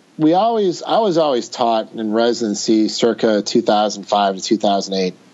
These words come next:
that the patient needed to be preloaded.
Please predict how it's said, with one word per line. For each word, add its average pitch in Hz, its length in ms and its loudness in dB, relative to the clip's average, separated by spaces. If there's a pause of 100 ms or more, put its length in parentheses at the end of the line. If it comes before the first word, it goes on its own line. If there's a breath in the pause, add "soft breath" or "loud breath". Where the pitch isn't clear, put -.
(480 loud breath)
that 117 120 0
the - 80 0
patient 143 580 0
needed 139 540 2
to 123 140 -2
be 117 360 4 (380 soft breath)
preloaded. 95 720 0